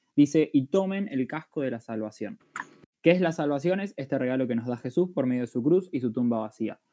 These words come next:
¿Y qué es un casco? O sea, si vamos a casco an-, antiguo, no, hoy en día los, en el ejército usan casco. O sea, algo que cubre la cabeza. ¿Y qué hay adentro del cráneo? El cerebro,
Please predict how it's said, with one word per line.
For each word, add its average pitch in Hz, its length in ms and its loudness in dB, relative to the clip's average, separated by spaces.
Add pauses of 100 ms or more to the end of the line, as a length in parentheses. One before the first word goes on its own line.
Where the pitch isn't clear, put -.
(260)
¿Y 139 120 4
qué 190 100 2
es 180 100 -4
un 143 120 0
casco? 117 400 -6 (420)
O - 60 -12
sea, 113 120 -4
si 117 120 -2
vamos 135 320 0
a 110 400 -6 (240)
casco 120 340 -6
an-, 110 180 -4 (240)
antiguo, 120 380 -6
no, 147 160 -4
hoy 135 120 -2
en 131 100 -4
día 139 200 -2
los, 120 300 -6
en 117 140 -4
el 113 80 -2
ejército 123 340 -6
usan 117 140 -6
casco. - 240 -20
O - 340 -20
sea, 110 140 -6
algo 151 280 6
que 147 320 0 (520)
cubre 156 360 8
la 123 140 -2
cabeza. 139 420 -4 (520)
¿Y 123 80 4
qué 180 80 6
hay 175 220 2
adentro 143 640 2
del 120 420 0
cráneo? 135 460 -2 (420)
El 107 420 -6
cerebro, 123 560 -2